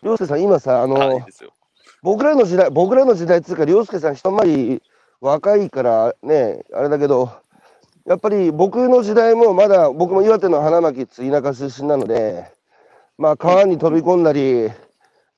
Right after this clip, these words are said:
Speaker 1: あの、崖から飛び降りたり、いろいろ自然の中で遊ぶ機会が多かったですけど、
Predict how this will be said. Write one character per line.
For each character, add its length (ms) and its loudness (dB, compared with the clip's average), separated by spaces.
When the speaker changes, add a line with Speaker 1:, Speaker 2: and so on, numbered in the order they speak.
Speaker 1:
あ 140 -2
の、 400 0
崖 240 -2
か 100 0
ら 80 -2
飛 120 -2
び 80 0
降 80 2
り 60 -6
た 120 0
り、 340 -2
い 100 -8
ろ 200 2
い 20 2
ろ 200 4
自 180 -8
然 120 -2
の 100 2
中 200 2
で 60 2
遊 300 -2
ぶ 300 -2
機 100 -20
会 360 0
が 420 -2
多 140 -2
か 80 0
っ 40 -6
た 100 -14
で 40 -12
す 80 -20
け 100 -12
ど、 360 -6